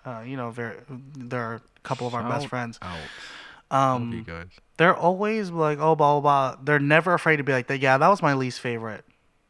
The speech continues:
Speaker 1: And we, we said this, uh, a few days ago or something, last time we were
Speaker 2: Mm-hmm.
Speaker 1: hanging out with them. They're like, "Yeah, that's my least favorite." And you're like, "Wow." And I'm like,
Speaker 2: Yeah.
Speaker 1: "I mean, that doesn't mean that it's bad. You know, it's just like, they're, that means the other ones were better,"
Speaker 2: Yeah,
Speaker 1: you
Speaker 2: I
Speaker 1: know?
Speaker 2: mean, like, they're still favorites nonetheless.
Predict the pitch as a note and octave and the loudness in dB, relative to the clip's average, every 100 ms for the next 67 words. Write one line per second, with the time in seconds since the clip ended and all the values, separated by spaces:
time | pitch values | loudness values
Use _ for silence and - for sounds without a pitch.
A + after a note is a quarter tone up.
0 | _ _ _ _ _ _ _ _ _ D3 | _ _ _ _ _ _ _ _ _ 0
1 | D#3 D#3 E3+ C#3+ F#3+ F#3 A3 B3+ B3+ F3 | 2 4 0 0 0 2 4 4 4 4
2 | - - D3 C#3+ C3+ C#3 - - F#3+ D#3+ | 2 -2 2 4 2 0 -4 -4 -4 2
3 | E3 A#3 F3+ C#3 B2+ - F#3 D#3+ C3 D3 | 2 2 2 2 2 0 -2 0 2 2
4 | - E3+ D#3 C#3 D3 C#3+ E3 D#3 C3+ - | 2 -2 0 0 0 0 0 -2 -4 -6
5 | - - - - G3+ F#3+ G#3+ A#3+ A#3+ F3 | -14 -18 -18 -4 0 2 4 2 4 2
6 | C#3 F3+ - C#3 B2+ C3+ D3+ D3+ C#3 C3 | 2 0 0 0 0 0 2 4 2 0
7 | G#3 B3 C#4 C4 A3 D3+ C3+ D#3+ F3+ F#3 | 0 2 4 4 6 6 4 2 2 0
8 | A3 F#3 B2 A#3+ A#3 A#3+ B3 D4+ A#3+ A3 | 0 -2 -4 -4 -4 -4 -4 -4 -2 -2
9 | G3 F3 D3 C#3 A#2+ C#3 F3 G3 C3 D3+ | 0 0 0 -6 -4 4 6 6 4 2
10 | - _ D3+ C#3+ C3 C3 C3+ - C#3+ C#3+ | -4 _ -6 -2 0 0 -2 -6 -8 -6
11 | B2+ - - C#3 C#3+ - - _ _ - | -6 -8 -10 -4 -4 -6 -16 _ _ 0
12 | D#3 D#3+ D#3 C#3+ D#3 F3+ F3 D3 C3+ C3 | 2 2 2 2 4 2 2 0 -2 -4
13 | B2+ D3 A#2+ B2 G2+ F#2+ A#2 C#3+ C3 A#2+ | 0 2 2 -2 -2 -2 0 0 0 -2
14 | A2 A#2+ - G#2+ - G#2 F2+ F#2+ F2 E2 | -2 -4 -4 -4 -2 -4 -4 -8 -10 -8
15 | E2+ E2 - | -10 -10 -14